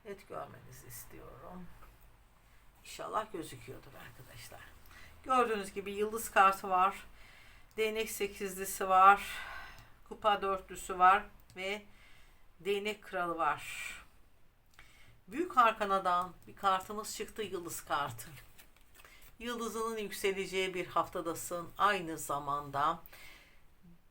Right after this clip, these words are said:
bir nazar enerjin var, bir negatif enerjin var. Yıldızını yükseltmek için ya bir kurşun döktürdüğünü görüyorum ya bir dua ediyorsun.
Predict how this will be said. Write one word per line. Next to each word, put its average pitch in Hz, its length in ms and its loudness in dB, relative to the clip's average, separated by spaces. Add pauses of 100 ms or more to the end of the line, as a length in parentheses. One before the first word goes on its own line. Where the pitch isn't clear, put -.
(280)
bir 220 280 -8
nazar 220 420 0
enerjin 208 760 0
var, 202 320 8 (140)
bir 180 240 -6
negatif 190 440 -4
enerjin 190 680 -4
var. 185 360 2
Yıldızını 175 580 -4
yükseltmek 170 720 -4
için 175 240 -10
ya 190 160 -2
bir 196 100 -10
kurşun 190 440 -10
döktürdüğünü 175 680 -10
görüyorum 170 460 -6
ya 190 200 -4
bir 170 140 -10
dua 170 300 2
ediyorsun. 139 720 -8